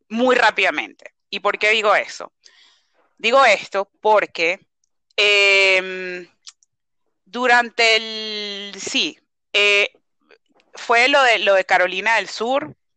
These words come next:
En Caro-, to-, eh, todo el mundo se estaba esperando lo de los resultados de Carolina del Sur, de Carolina del Sur y no sé qué. Y se estaba esperando, obviamente, que Biden,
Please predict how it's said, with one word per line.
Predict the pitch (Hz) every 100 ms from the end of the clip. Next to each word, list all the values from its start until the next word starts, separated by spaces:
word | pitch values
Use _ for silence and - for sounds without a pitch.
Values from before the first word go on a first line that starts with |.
| _ _ _
En | -
Caro-, | 190 190 -
to-, | -
eh, | - 220
todo | 240
el | 262
mundo | 277 269
se | 240
estaba | - 208
esperando | - 202 196 220 226
lo | 196
de | 175
los | 160
resultados | 170 - 156 165 180
de | 190
Carolina | 165 151 143 160
del | 156
Sur, | - 277 269 247
de | 196
Carolina | 165 151 147 165
del | 151
Sur | - 247
y | 226
no | 170
sé | -
qué. | - 254 - - - - - -
Y | - 247 269 262 330 _ _ _ _ _
se | 220
estaba | 196 185 196
esperando, | 214 - 254 233 208 202 233 294 _ _ _
obviamente, | - 185 190 214 233 208 190 208
que | - 190 202 -
Biden, | 160 180 175 180 185 190 196